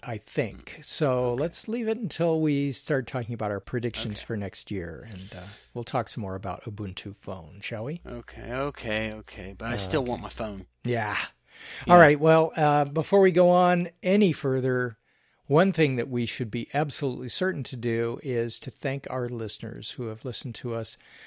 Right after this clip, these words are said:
Speaker 1: for the past eight years.
Speaker 2: We have tortured them.
Speaker 1: Yeah, <laughs> no, I don't think so. Or they would. They,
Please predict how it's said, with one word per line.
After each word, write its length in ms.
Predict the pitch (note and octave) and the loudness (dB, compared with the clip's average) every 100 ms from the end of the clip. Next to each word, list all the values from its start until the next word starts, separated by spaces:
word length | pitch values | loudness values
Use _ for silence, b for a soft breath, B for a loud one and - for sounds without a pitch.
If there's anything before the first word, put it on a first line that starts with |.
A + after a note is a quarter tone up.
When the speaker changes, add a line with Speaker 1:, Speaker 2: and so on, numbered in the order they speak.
| B | B
Speaker 1:
for 180 | _ B2+ | _ -2
the 80 | A2+ | -2
past 540 | - B2 A#2 A2 - _ _ A2+ | -4 -4 -2 -4 -6 _ _ -8
eight 440 | A2 G#2 - - - | -6 -6 -10 -14 -12
years. 680 | - B2 D3+ C#3+ F#2+ F#2 C3 | -4 0 2 2 0 -6 -6
Speaker 2:
We 120 | C3 | -4
have 120 | B2 - - | -4 -6 -12
tortured 500 | - C#3+ C#3 B2 G#2 - | -6 -6 -6 -6 -6 -4
them. 320 | G#2+ G#2 G#2 _ - | -4 -4 -10 _ 0
Speaker 1:
Yeah, 220 | C3+ - - | 2 2 -4
<laughs> 100 | - | -4
no, 520 | C#3+ B2 A#2+ A#2+ B2 | -2 2 4 4 2
I 160 | A#2+ A#2 | 2 0
don't 220 | A#2+ B2+ | -2 -4
think 180 | B2+ A#2 | -8 -6
so. 340 | C3 A#2 A#2 B B B - | -2 -2 -2 B B B -2
Or 120 | C#3 | 4
they 100 | D3 | 8
would. 260 | D3 C#3 | 8 8
They, 180 | A3+ A3 | 6 6